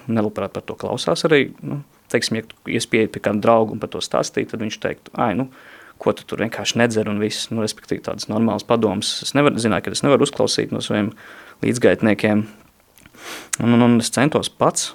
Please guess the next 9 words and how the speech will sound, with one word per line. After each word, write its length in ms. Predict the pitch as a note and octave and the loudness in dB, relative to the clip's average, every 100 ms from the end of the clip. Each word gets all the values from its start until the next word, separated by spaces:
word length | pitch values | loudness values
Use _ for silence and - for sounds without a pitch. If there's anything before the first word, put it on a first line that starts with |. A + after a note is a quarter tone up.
| - | -8
ar 100 | C3 | -8
to 300 | - C3 C3+ - | -2 0 0 -2
tikt 220 | C3+ - | -6 -2
galā, 260 | C3+ C3 A2+ | 0 2 2
vienkārši 420 | A#2+ B2+ G#2 A2 | 2 0 -4 -4
nelietojot. 640 | G#2 C2 - - G1+ G1+ - _ _ _ - _ - | -6 -6 -8 -8 -8 -10 -14 _ _ _ -20 _ -10
Nu, 160 | G#2+ C3 C3+ _ - | -4 -4 -6 _ -4
diemžēl 440 | A#2+ A2 G#2+ A2 | 0 2 2 0
ar 120 | - | -4